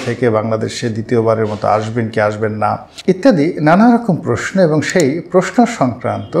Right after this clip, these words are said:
বাহারি রকম গুজব এবং গল্পের কারণে আমাদের যে সামাজিক মাধ্যমগুলো রয়েছেন এটি রীতিমতো ভারী হয়ে পড়েছে।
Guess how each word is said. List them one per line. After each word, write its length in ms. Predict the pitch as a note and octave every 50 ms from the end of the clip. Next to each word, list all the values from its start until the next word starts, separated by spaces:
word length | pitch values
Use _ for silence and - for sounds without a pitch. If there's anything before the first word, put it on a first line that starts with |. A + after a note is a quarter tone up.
| A3 C#4+ C#4+
বাহারি 540 | G#3+ C#3+ D#3+ F3 - - G3+ G3+ G3+ G#3 G#3
রকম 380 | E3+ D3+ - - C3+ B2+ B2 G#2+
গুজব 500 | G#2+ A#2 A2+ A2 A#2+ A#2+ A#2+ B2 A#2+ B2
এবং 240 | A2+ G#2+ A2 A2
গল্পের 440 | G#2+ A2 G#2+ G#2+ G#2+ - - B2+ A2+
কারণে 440 | - - G2+ - G#2 G2 G#2+ D#3 B3+ B3 - - -
আমাদের 460 | C#3+ D3+ F3 G3 G3 A#3+ F3+ C#3+ B2+
যে 100 | A#2+ A#2+
সামাজিক 480 | - - - C#3 C3+ B2+ A#2+ B2+ B2+ B2+ C3
মাধ্যমগুলো 580 | B2 A2+ A2+ A2 - C3+ C#3+ B2+ B2 A2+ A2
রয়েছেন 420 | G#2 G2+ G2+ G2+ G#2 - - F3+ F#3+ F#3 -
এটি 240 | - D#3+ D#3 - E3+ C3 - D3 D#3 C#3
রীতিমতো 500 | B2+ B2+ B2 B2+ C3+ B2 A2 G2+ - A2+ G#2+ G#2
ভারী 300 | - - A#2 A2+ G#2+ F#2
হয়ে 220 | F2 G#2 G#2 G2 G2 -
পড়েছে। 340 | G#2+ G2+ G2 - - -